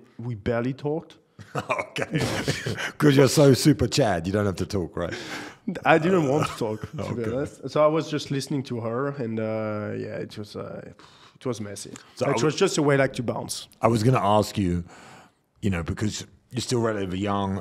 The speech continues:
Speaker 2: and you've done so much, especially financially at such a young age. Like, I was gonna say, what advice would you give yourself, do you think you could give yourself at sixteen to try and speed up the, the process? But we all know that the advice would be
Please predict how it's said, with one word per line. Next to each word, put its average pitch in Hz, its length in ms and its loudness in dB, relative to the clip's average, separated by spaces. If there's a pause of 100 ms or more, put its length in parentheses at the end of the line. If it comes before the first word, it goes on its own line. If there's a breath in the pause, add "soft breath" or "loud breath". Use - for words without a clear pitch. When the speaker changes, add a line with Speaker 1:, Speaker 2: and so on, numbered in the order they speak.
Speaker 2:
and 85 360 -2
you've 82 180 -8
done 101 280 0
so 92 240 -2
much, 87 440 -4
especially - 360 -8
financially 92 600 -4
at 82 120 -8
such 90 220 -10
a - 20 -4
young 90 220 -2
age. 87 360 -8 (600 loud breath)
Like, 82 180 -8
I 98 40 -2
was 90 140 -6
gonna 98 180 -4
say, 90 260 -4
what 85 240 -6
advice 87 540 -4
would 78 140 -6
you 80 60 -10
give 85 180 -6
yourself, 82 640 -6 (120)
do 90 80 -10
you 90 80 -6
think 92 200 -6
you 85 100 -8
could 90 160 -10
give 87 140 -6
yourself 80 240 -6
at 78 80 -10
sixteen 87 580 -4
to - 100 -10
try 85 240 -4
and 82 140 -4
speed 92 340 -4
up 85 280 -6
the, 82 160 -6
the 80 100 -8
process? 95 420 -4 (220 loud breath)
But 98 80 -2
we 107 160 0
all 117 220 4
know 101 440 4 (280)
that 85 100 -2
the 92 100 2
advice 90 360 2
would 85 100 -4
be 85 320 0